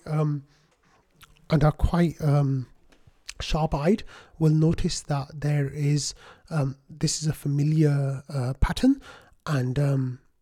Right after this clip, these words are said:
yeah, <laughs> that, I'll come back to why that might be next. But, um, they give a case. It says, "R P L has a five times upside in twenty twenty-three based on multiple catalysts, and there's a twenty twenty-three Rocket Pool price model." So this is actually one of the most, um,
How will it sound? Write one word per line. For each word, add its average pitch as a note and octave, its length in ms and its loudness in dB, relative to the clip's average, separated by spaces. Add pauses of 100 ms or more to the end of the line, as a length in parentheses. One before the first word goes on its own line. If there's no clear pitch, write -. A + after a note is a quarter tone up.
(160)
yeah, D3 180 -2 (220)
<laughs> - 500 -10
that, - 220 -8
I'll D3+ 60 -2
come - 140 0
back D3 140 0
to D#3 100 0
why C3+ 180 -2
that C3 180 -8
might C#3 180 -8
be - 180 -12
next. B2+ 300 -8 (300)
But, D#3 240 2
um, C#3 360 -2
they D#3 140 0
give G#3 140 0
a - 20 0
case. - 320 2
It D3+ 60 -6
says, D3 280 -4 (140)
"R E3 140 -2
P - 200 0
L D#3+ 120 2
has C#3+ 180 -6
a C#3+ 60 -4
five D3+ 320 -6
times - 320 -4
upside D3+ 400 -4
in C#3 120 -6
twenty D3 280 2
twenty-three D#3 560 0 (280)
based D#3 280 2
on C#3 100 -4
multiple D3+ 380 -2
catalysts, - 580 -6 (300)
and D3 120 -4
there's C#3 140 -2
a D3 60 -2
twenty G#3 340 4
twenty-three - 640 0
Rocket D#3+ 320 -4
Pool E3+ 160 -4
price - 560 -2 (300)
model." D3 320 -4 (240)
So - 100 -6
this A3 280 -2
is D4+ 280 -2
actually G#3 260 -2
one F#3 180 4
of F3 100 0
the F3 80 2
most, E3+ 520 2
um, D3 360 0